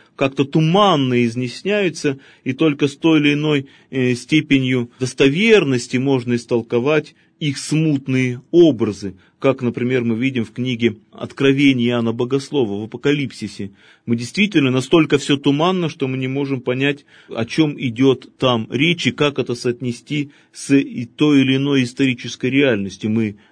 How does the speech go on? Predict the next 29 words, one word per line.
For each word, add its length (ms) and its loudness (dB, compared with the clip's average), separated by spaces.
этого 480 -4
не 180 -2
знаем, 460 -2
поэтому 400 -2
так 220 -6
много 420 -2
толкований 600 0
и 20 0
попыток 640 -4
объяснить 840 -6
тайны 460 0
этой 280 -2
книги. 420 -6
Вот 180 0
думается, 520 2
что 280 2
и 100 4
у 160 2
пророков 680 2
точно 320 -2
так 260 0
же 100 -4
всё 160 -4
должно 300 0
быть 260 -4
туманно, 800 0
и 140 0
это 280 4
некоторый 680 0